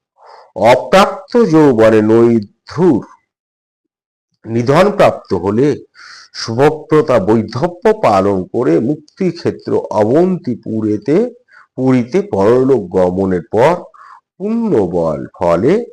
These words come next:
এই জন্মে পাণ্ড নৃপতির কন্যা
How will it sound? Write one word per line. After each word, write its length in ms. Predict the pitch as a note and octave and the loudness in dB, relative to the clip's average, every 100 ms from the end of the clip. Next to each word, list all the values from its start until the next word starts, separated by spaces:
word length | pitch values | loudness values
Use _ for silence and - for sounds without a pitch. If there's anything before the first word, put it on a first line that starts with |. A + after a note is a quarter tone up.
| _ _ _ | _ _ _
এই 260 | - A2 A2+ | -8 -4 -2
জন্মে 580 | G2 G2 G2 B2+ A3+ B3 _ _ _ _ _ _ _ | 0 0 0 0 -2 -4 _ _ _ _ _ _ _
পাণ্ড 400 | E3+ G3 G3+ F#3+ | -4 -4 -2 0
নৃপতির 960 | E3+ B2 B2+ C#3 C#3 C#3+ D#3 D3+ A2 - | 2 2 2 2 0 0 0 -2 -6 -4
কন্যা 520 | F2+ E2 E2+ A2 F3 | -4 -2 -2 -2 -4